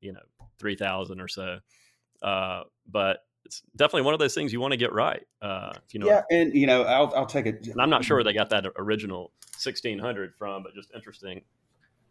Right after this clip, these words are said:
Speaker 2: Yes, and that, you know, that leads to another good point about reporting. S-, when we say square footage, what we should actually be saying is G L A, or gross livable area. <clears throat>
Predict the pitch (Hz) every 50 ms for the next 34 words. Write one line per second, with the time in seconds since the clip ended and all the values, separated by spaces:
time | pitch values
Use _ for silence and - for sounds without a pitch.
0 | _ _ _ - 254 - - - 135 139 135 127 131 123 123 131 139 - 120 147
1 | 151 127 113 - 127 120 113 131 127 113 95 110 104 110 - - 135 123 113 101
2 | 98 98 - 98 92 - - 120 120 113 110 104 101 98 92 92 - - _ _
3 | _ _ _ _ _ _ _ _ _ _ _ _ - - - - 117 107 120 120
4 | 131 135 117 110 - 180 185 180 165 139 113 - - - 131 123 110 113 - -
5 | 101 90 82 85 82 - 104 107 - - 104 95 - 117 95 110 120 117 - -
6 | 110 101 95 98 92 - - 101 98 98 95 90 90 85 80 - - - 107 107
7 | 104 98 92 87 85 85 82 82 85 76 - 101 95 92 92 90 - 98 98 95
8 | 90 90 80 90 85 - - 87 85 78 73 - - - - -